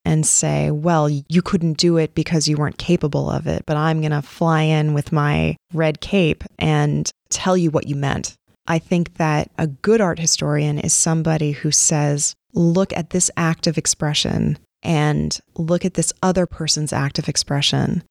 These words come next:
and look at this previous generation's act of expression." I don't know. How can we track the trajectory of this expression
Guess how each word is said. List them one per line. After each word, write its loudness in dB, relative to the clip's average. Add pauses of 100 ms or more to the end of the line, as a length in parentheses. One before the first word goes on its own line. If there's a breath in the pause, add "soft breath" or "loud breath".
(120)
and 2
look 0 (100)
at -2 (180)
this 2
previous 2
generation's 0
act -2
of -6
expression." -2 (460)
I 2
don't 4
know. 2
How 0
can 4
we 4
track -2 (120)
the 0
trajectory -2 (180)
of -2
this 0
expression -4